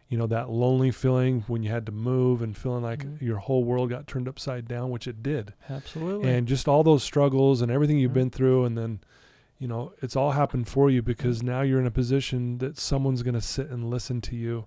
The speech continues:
Speaker 2: Yeah.
Speaker 1: and they're gonna, it's gonna come as authentic
Speaker 2: Yeah.
Speaker 1: versus you're reading from a manual.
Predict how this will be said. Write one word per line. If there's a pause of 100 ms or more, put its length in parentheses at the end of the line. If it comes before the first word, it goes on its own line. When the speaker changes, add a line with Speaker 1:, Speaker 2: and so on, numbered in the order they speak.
Speaker 2:
Yeah. (380)
Speaker 1:
and
they're
gonna,
it's
gonna
come
as
authentic (260)
Speaker 2:
Yeah. (280)
Speaker 1:
versus
you're
reading
from
a
manual.